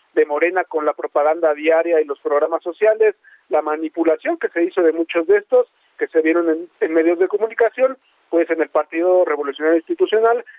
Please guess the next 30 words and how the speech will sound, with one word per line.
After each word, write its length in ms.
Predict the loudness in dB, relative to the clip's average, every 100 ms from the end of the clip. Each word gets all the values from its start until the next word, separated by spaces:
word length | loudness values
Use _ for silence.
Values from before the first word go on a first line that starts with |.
| _
se 100 | -6
tiene 280 | -2 -2 -2
que 280 | 2 2 2
hacer 360 | -2 -4 -2 -2
una, 400 | -2 0 0 0 -2
eh, 380 | -6 -2 -4 -2
pues 160 | -4 -2
una, 180 | 0 2 0 -2 -4 -2 -2
una 180 | -4
propia 340 | -2 -2 0 -2
acción, 360 | 0 0 -2 -4 _ _
ver, 280 | 0 0 0 0
eh, 540 | 2 4 4 4 2 -2 _ _
cuál 180 | 0 2
es 160 | 0 -2
el 140 | -2
análisis 560 | 0 0 -2 -6 -16 -4
concienzudo 840 | -2 -2 -8 -6 0 4 4 2 _ _
y 140 | -12 -2
tomar, 360 | 0 0 -2 -2 -2
eh, 260 | 0 0 0
las 200 | -2 0
propias 340 | -2 0 -2
decisiones 560 | -4 -6 -2 -2 -2 -8 _ _ _
después 360 | -10 -2 0 2
de 100 | 0
estas 200 | -2 -4 -8
elecciones 580 | -10 -10 -4 0 2 0 _ -20 -2
del 280 | 0 0 -4 _
seis 220 | -2 -2